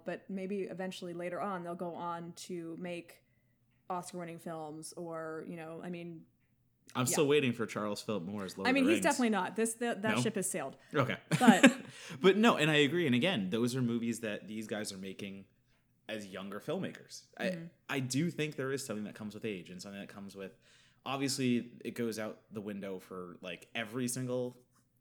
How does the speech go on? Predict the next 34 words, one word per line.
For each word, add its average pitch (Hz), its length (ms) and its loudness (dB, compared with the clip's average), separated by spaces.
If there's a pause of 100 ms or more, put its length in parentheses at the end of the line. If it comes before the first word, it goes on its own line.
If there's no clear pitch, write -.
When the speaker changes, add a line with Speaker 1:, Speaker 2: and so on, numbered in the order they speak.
(200)
Speaker 2:
filmmaker. 135 540 -4
You 98 80 -6
know, 95 60 -6
you've 92 200 -10
Carpenter, 98 480 -8
you're 92 160 -8
Craven 92 500 -8
and 87 100 -12
stuff - 180 -12
like 92 120 -14
that, 95 160 -10
the - 60 -20
people 98 280 -12
who 90 100 -16
stay 95 340 -6
in 101 60 -6
horror 90 260 -12
because 92 240 -12
they 87 100 -12
love 92 200 -8
it. 92 200 -8 (420)
But 107 300 -4 (260)
I 123 160 0
do 127 320 0
generally 110 380 -4
think 107 200 -8
some 98 220 -8
people 101 240 -10
grow 95 200 -8
out 85 160 -8
of 78 60 -16
it. - 120 -14
I - 80 -14
think 104 340 -12